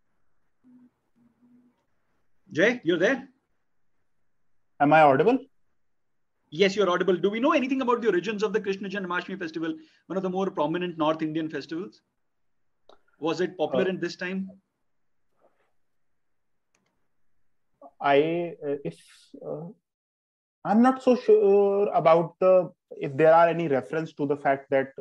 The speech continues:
Speaker 2: uh, uh, Krishna Janmashtami being celebrated, although it is generally the region of around, uh, Mathur-, Mathura was the center of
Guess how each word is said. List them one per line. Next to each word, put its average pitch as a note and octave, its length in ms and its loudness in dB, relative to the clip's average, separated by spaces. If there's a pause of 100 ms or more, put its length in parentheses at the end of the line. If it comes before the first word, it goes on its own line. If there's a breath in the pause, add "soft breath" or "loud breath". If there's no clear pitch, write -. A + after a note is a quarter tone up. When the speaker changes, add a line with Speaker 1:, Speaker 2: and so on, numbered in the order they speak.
(120)
Speaker 2:
uh, A#2+ 160 -4 (800)
uh, A#2+ 200 -4 (100)
Krishna D#3 300 -6
Janmashtami C#3 540 4
being C#3 180 4
celebrated, C#3+ 300 2
although G3 500 6
it C#3+ 160 -2
is F3 180 -2
generally E3 640 0 (380 soft breath)
the B2 80 -4
region D3 360 -2
of E3+ 180 0
around, D3 560 2
uh, C#3 300 2 (300)
Mathur-, B2+ 480 -6
Mathura C3 460 0
was C#3+ 340 0
the D3 200 0
center C3+ 340 -6
of C#3+ 200 -2